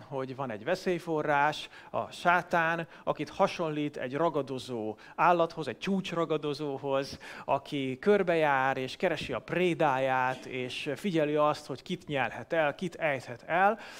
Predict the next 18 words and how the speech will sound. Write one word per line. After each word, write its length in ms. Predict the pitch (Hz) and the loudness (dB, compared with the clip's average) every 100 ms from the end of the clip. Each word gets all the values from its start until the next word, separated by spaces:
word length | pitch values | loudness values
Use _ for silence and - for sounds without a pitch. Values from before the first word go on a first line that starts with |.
| - | -6
És 200 | 175 175 | -6 -4
mivel 320 | 185 190 185 | -2 2 2
Péter 440 | 185 285 339 202 214 | 2 -2 -2 2 2
ezt 240 | - - | 0 0
a 180 | 170 160 - - - | 0 0 -6 -20 -4
képet 440 | 285 240 151 139 | 0 0 -2 -2
használja, 720 | 185 175 - 127 131 147 165 | 0 0 -2 -6 -2 0 0
ebből 400 | 160 151 160 147 | -2 0 0 0
láthatjuk 680 | 160 240 311 - 160 - 127 | 2 2 2 -4 -8 -8 -4
azt, 300 | 156 170 - | -2 -2 -4
hogy 120 | 160 | -8
itt 160 | 156 - | -6 -2
egy 220 | 147 123 | -4 -2
valós, 600 | 175 226 190 170 175 - | 2 4 4 2 0 -2
ö, 140 | 160 147 - - | -2 -2 -4 -16
veszéllyel 800 | 131 180 185 - 143 139 135 135 | -2 0 0 -2 -2 0 0 -2
kell 420 | - 151 135 127 - | 0 2 2 -2 -8
foglalkoznunk, 920 | - 185 143 123 - 131 120 170 196 | -2 -2 0 -2 -2 -8 -6 -4 -4